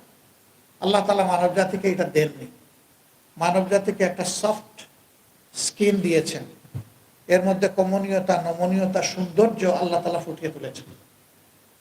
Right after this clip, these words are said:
পোশাক দিয়েছেন, চয়েস মতো ব্যবহার করো, তবে তার একটা শরী মানদণ্ড অবশ্যই মেনটেন করতে হবে, যেটা মনে হবে যে আল্লাহকে ডরানোওয়ালা পোশাক, লিবাসুত তাকওয়া।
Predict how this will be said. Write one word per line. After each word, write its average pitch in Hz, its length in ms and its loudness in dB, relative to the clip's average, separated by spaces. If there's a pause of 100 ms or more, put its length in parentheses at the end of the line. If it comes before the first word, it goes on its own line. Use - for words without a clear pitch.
(600)
পোশাক 233 320 6
দিয়েছেন, 208 420 2
চয়েস 196 360 2
মতো 175 180 -2
ব্যবহার 151 500 2
করো, - 140 -16 (680)
তবে 208 200 4
তার 202 200 4
একটা 190 200 0
শরী 175 320 0
মানদণ্ড 165 500 -2
অবশ্যই 160 380 0
মেনটেন 143 320 -8 (100)
করতে 135 240 -12
হবে, - 200 -4 (920)
যেটা 170 360 4
মনে 165 220 2
হবে 180 240 4
যে - 120 0
আল্লাহকে 175 520 -2
ডরানোওয়ালা 151 680 -2
পোশাক, - 400 -4 (280)
লিবাসুত 165 380 0 (120)
তাকওয়া। 165 340 -2